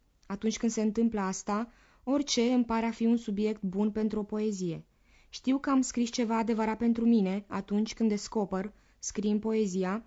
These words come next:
o idee, un adevăr sau o imagine pe care nu le observasem înainte. Poezia Cuvintele ca niște copoi descrie acest proces.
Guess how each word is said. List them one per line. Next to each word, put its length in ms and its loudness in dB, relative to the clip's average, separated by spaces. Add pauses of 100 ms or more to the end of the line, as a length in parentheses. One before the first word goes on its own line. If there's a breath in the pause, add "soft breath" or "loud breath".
(220 loud breath)
o 120 0
idee, 540 4
un 140 -2
adevăr 600 -2 (200)
sau 260 -4
o 40 2
imagine 500 2
pe 120 -2
care 200 0
nu 80 4
le 80 2
observasem 680 -2
înainte. 480 -2 (540 soft breath)
Poezia 520 0
Cuvintele 520 2
ca 120 -4
niște 300 0
copoi 540 -4 (180 soft breath)
descrie 480 -2
acest 380 -4
proces. 600 -8